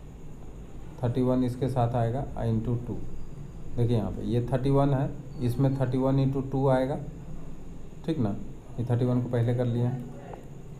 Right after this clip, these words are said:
अब इसका हम अगर वर्गमूल निकालते हैं और एई जब निकालेंगे तो इसका वर्गमूल निकलेगा थर्टी वन, थर्टी वन इंटू टू, और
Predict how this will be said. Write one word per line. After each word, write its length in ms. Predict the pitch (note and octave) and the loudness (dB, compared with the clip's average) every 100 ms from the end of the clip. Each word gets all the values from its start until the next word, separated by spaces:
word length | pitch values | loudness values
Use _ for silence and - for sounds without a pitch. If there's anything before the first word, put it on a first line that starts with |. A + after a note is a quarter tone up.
| - - | -12 -2
अब 120 | C#3+ D3+ | 2 2
इसका 280 | D3 E3 D#3 | 2 4 4
हम 260 | D#3+ D#3+ - | 2 -2 -2
अगर 240 | C3 C#3 | 2 4
वर्गमूल 400 | C3+ C3 C3+ D3+ | 4 4 4 2
निकालते 420 | D3+ G#2 F#2 F#2 | 2 2 0 -2
हैं 240 | G2+ A#2+ - - - - - - - | -2 -2 -4 -12 -14 -12 -12 -12 -6
और 340 | A#2+ G#2+ A2+ B2 - - - - - - - - - - | -2 0 -2 -6 -12 -14 -14 -14 -14 -16 -16 -16 -14 -4
एई 300 | B2 C3 C#3+ D3 | 2 4 4 4
जब 200 | C#3 C#3 | 4 6
निकालेंगे 480 | A#2+ A#2 B2 C3+ | 6 4 4 2
तो 120 | C3 C3 | 2 0
इसका 200 | - C3 | 0 2
वर्गमूल 360 | C3+ C3 C#3 | 2 2 2
निकलेगा 400 | C#3 C3+ C#3 C#3+ F#3+ - - - - - - - - - - - - - - | 2 2 0 0 -4 -8 -14 -14 -16 -16 -16 -18 -18 -18 -18 -18 -16 -16 -8
थर्टी 280 | - A#2+ C3 | 0 0 2
वन, 420 | B2 A#2+ B2 B2 A#2+ - - - - - | 2 4 4 4 0 -8 -14 -14 -14 -4
थर्टी 280 | B2+ A#2+ C3 | 0 2 2
वन 340 | B2 B2 B2 B2 - - | 4 4 2 0 -6 -2
इंटू 300 | A#2 A2+ A#2 | -2 2 0
टू, 200 | - G2 - - - - - - - - - - - A#2+ | 0 -6 -8 -12 -12 -12 -12 -14 -12 -12 -10 -12 -4 2
और 340 | A#2+ C3+ | 4 4